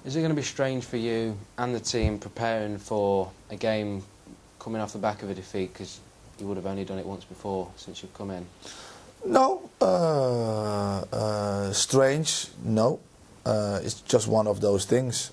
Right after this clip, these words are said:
Speaker 2: Uh, we are gonna do things the way we do it, you know. Uh, I'm not gonna change now out of a sudden because we, uh, we haven't won.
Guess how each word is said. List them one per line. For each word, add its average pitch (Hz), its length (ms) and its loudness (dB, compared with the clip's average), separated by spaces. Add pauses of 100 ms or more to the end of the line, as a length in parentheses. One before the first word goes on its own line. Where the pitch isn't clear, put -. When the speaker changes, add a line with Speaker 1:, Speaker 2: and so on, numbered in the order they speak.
Speaker 2:
Uh, 101 400 -2 (640)
we 110 160 6
are 107 100 4
gonna 107 260 2
do 107 280 4
things 104 720 0
the 104 160 2
way 104 280 6
we 101 180 2
do 127 180 4
it, 101 240 -4 (340)
you 101 100 -2
know. 123 360 2 (100)
Uh, 104 440 0 (440)
I'm 104 120 2
not 110 180 6
gonna 107 180 2
change 107 640 0 (380)
now 104 140 0
out 104 180 2
of 104 100 0
a 104 60 0
sudden 107 500 0
because 110 420 2
we, 110 380 6
uh, 107 280 4 (880)
we 107 100 4
haven't 110 340 0
won. 113 340 2